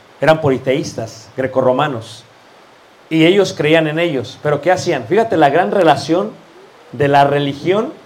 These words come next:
con el gobierno. Fíjate la gran relación. Decían ellos, "Bueno, como nosotros estamos encargados del sindicato,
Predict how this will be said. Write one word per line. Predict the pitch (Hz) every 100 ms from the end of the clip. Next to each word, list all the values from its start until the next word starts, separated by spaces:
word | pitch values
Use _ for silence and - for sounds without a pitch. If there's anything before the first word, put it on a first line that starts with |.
| - -
con | 143 139
el | 135
gobierno. | 131 135 170 127 104 - - - _ - - - - -
Fíjate | 220 240
la | 175
gran | 151 208
relación. | 208 160 139 - 202 127 - - _ _ _ - - _ - - -
Decían | 127 - 175 156
ellos, | 135 107 -
"Bueno, | 143 123 117 - _ _ - - - _ _ _
como | - 160 170
nosotros | 160 - 233 247 220
estamos | 180 - 214 214 190
encargados | 185 180 180 175 196 190 160
del | 160 151
sindicato, | 139 - 160 156 147 139 180 165 160